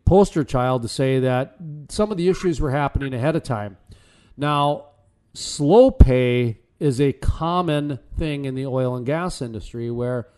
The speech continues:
sometimes multi-million dollar companies just don't pay you for a while until they get their stuff righted and their ships serviced. And right or wrong,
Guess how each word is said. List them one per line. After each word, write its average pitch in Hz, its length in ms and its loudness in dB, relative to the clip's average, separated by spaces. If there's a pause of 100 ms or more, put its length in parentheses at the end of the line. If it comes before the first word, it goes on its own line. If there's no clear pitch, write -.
(320)
sometimes 208 580 4
multi-million 160 840 4
dollar 139 300 2
companies 156 500 4
just 139 180 -4
don't 165 200 0
pay 151 140 6
you 269 160 2
for 117 160 4
a 110 80 0
while 85 400 -8 (340)
until 147 340 0
they 143 160 2
get 156 220 -2
their 147 180 2
stuff 147 380 -2
righted 139 440 0
and 120 100 -6
their 127 120 -2
ships - 500 -4 (340)
serviced. 196 580 2
And 143 180 0 (340)
right 131 420 -4 (300)
or 220 180 4
wrong, 143 640 2